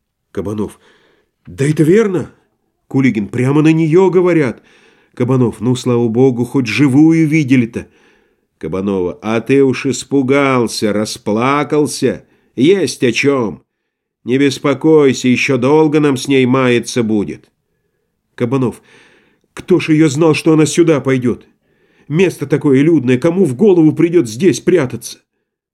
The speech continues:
Кабанова: «Видишь, что она делает? Вот какое зелье, как она характер-то свой хочет выдержать». С разных сторон собирается народ с фонарями. Один из народа:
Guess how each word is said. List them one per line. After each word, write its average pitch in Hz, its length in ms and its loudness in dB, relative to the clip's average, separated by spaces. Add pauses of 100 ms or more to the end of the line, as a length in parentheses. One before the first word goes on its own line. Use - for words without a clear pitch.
(340)
Кабанова: 101 520 -4 (340)
«Видишь, 160 300 -2
что 131 220 -2
она 107 160 -2
делает? 87 460 -8 (520)
Вот 123 420 -4
какое 139 460 2
зелье, 101 640 -2 (180)
как 110 180 -10
она 113 120 -6
характер-то 117 840 -6
свой 107 320 -4
хочет 107 420 -6
выдержать». 90 840 -6 (1800)
С - 120 -10
разных 175 380 -2
сторон 156 340 0
собирается 143 600 -2
народ 131 320 -4
с - 40 -14
фонарями. 101 640 -4 (800)
Один 123 300 -2
из 107 120 -6
народа: 110 440 -2